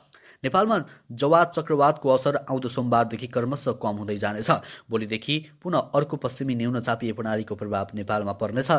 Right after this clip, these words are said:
यसको प्रभावले सुदूरपश्चिम कर्णाली, लुम्बिनी र गण्डकी प्रदेशमा मौसम सामान्यदेखि पूर्ण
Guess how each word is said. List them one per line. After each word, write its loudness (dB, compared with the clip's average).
यसको -2
प्रभावले -2
सुदूरपश्चिम -2
कर्णाली, 0
लुम्बिनी 0
र 0
गण्डकी 0
प्रदेशमा 0
मौसम 0
सामान्यदेखि 0
पूर्ण -6